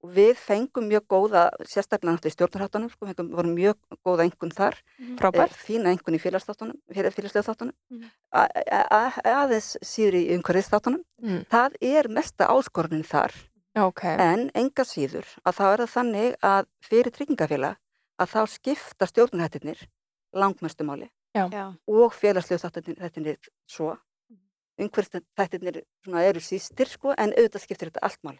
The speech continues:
Speaker 3: Já.
Speaker 1: Og fyrir okkur, að því ég er nú hérna með Ágúst hérna með mér, að þá eru auðvitað bara það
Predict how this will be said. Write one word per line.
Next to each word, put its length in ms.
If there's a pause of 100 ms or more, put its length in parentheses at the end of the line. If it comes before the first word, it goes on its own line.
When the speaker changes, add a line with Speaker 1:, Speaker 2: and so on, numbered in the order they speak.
(100)
Speaker 3:
Já. 180
Speaker 1:
Og 80
fyrir 300
okkur, 500 (800)
að 80
því 80
ég 80
er 40
nú 80
hérna 280
með 220
Ágúst 360
hérna 160
með 140
mér, 120 (440)
að 80
þá 120
eru 120
auðvitað 220
bara 200
það 260